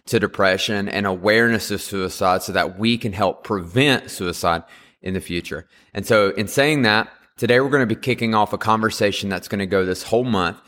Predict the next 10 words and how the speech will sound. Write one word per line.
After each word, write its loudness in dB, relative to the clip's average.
um, 0
that 2
I'm -2
simply 0
entitling 0
Death 0
To. -4
Um, -2
d-, -14
'cause -6